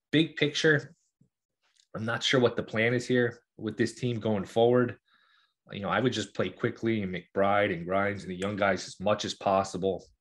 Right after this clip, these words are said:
and kind of build for the future. You know, the Knicks, uh,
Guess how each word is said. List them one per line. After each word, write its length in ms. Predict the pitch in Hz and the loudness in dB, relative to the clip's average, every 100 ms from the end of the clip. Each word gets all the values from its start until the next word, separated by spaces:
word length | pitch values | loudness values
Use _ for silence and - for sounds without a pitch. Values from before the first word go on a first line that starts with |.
| _ _ _ - - - _ _ - | _ _ _ -20 -20 -20 _ _ -12
and 180 | 90 90 | -10 -2
kind 160 | 117 | 0
of 100 | 110 | 2
build 180 | 104 113 | 2 2
for 100 | 107 | 2
the 80 | 92 | -2
future. 520 | - - - 82 82 | -2 -4 -2 -4 -4
You 140 | 71 85 | -6 -8
know, 60 | |
the 80 | 87 | -6
Knicks, 520 | 101 139 143 - - _ - - - - - _ _ _ _ | -2 -2 -2 -8 -10 _ -20 -20 -20 -20 -20 _ _ _ _
uh, 320 | 104 98 95 | -4 -2 -4